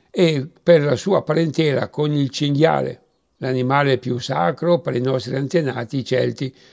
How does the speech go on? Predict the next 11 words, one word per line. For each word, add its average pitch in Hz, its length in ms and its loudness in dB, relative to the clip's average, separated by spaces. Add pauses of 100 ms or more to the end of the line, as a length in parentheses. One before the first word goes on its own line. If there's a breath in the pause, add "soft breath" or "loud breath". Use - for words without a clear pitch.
(140)
cisalpini. 120 760 -2 (1200)
Un'interessante 175 920 2
indicazione 143 920 2
sul 123 240 -2
ruolo 143 380 2
simbolico 135 920 0 (460 soft breath)
connesso 139 500 2
alla 151 180 2
fertilità 135 600 -2
del 139 200 0
maiale 143 600 -2